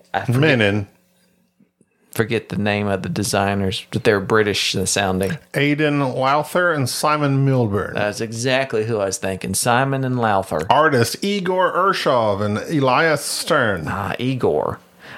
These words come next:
Speaker 1: And you can have your own little crew, which was cool.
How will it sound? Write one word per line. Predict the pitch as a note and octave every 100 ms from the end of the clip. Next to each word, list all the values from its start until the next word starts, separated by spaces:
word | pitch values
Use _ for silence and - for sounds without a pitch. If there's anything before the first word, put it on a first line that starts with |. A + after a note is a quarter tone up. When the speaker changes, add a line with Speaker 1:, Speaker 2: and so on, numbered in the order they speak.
| - - -
Speaker 1:
And | F3 E3+ D3
you | C3+
can | C3+
have | G#2+ A2
your | A2 B2+
own | C#3+
little | C#3+
crew, | C3+ - G3+ F#3+ G3 D#3+ A2+ _ -
which | C3+ B2+
was | D3
cool. | - - A3 A3+ F#3 A#2+